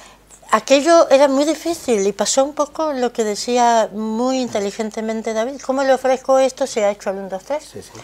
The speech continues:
Speaker 1: Y encima iban más allá, en vez de pensar, pensar que mi imagen arrastraba un cariño de la gente, un, una aceptación de antemano,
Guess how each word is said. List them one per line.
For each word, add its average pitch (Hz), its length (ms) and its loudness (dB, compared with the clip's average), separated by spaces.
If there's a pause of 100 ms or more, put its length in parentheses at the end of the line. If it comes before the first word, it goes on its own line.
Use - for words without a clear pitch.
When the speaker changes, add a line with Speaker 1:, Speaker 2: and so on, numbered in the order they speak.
(120)
Speaker 1:
Y 226 100 2
encima 302 440 4
iban 294 260 4
más 262 200 0
allá, 233 320 2
en 180 160 -6
vez 277 100 2
de 370 100 2
pensar, 220 540 2 (120)
pensar 180 420 0 (1200)
que 202 320 4 (440)
mi 233 260 2
imagen 294 500 4
arrastraba 233 840 4 (160)
un 233 140 -2
cariño 247 540 2
de 190 100 0
la 175 100 0
gente, 208 560 -4 (600)
un, 226 560 -2 (120)
una 247 220 0
aceptación 233 680 0
de 240 80 2
antemano, 208 520 0